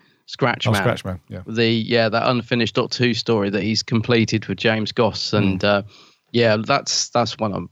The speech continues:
Speaker 1: I'm looking forward to.
Speaker 2: Yes.
Speaker 1: That must be coming out soon. I keep seeing it, keep seeing it sort of popping up on various platforms, so it must be due very soon.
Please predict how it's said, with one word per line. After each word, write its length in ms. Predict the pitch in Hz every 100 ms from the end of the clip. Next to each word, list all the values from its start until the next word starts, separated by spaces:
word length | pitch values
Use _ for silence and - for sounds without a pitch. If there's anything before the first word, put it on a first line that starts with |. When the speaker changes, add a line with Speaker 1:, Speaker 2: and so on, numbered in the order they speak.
| -
Speaker 1:
I'm 160 | 101
looking 260 | 95 92 98
forward 260 | 87 101 98
to. 160 | - 92 - _ 120
Speaker 2:
Yes. 460 | 95 87 - - _ _ - -
Speaker 1:
That 140 | 127 101
must 240 | 143 -
be 80 | 110
coming 200 | 107 107
out 140 | 95
soon. 240 | - 113 104
I 60 |
keep 200 | 104 160
seeing 320 | - 147 135
it, 240 | 107 104 - - - - _ -
keep 160 | 147
seeing 220 | - 156 135
it 140 | -
sort 180 | 110 -
of 60 |
popping 380 | - 135 127 123
up 220 | 135 - 113
on 120 | 110
various 380 | 120 117 113 104
platforms, 520 | - 131 113 110 101
so 60 | 127
it 40 |
must 220 | 120 123 -
be 160 | 110
due 380 | 110 - 117 101
very 300 | 98 110 101
soon. 360 | 95 98 95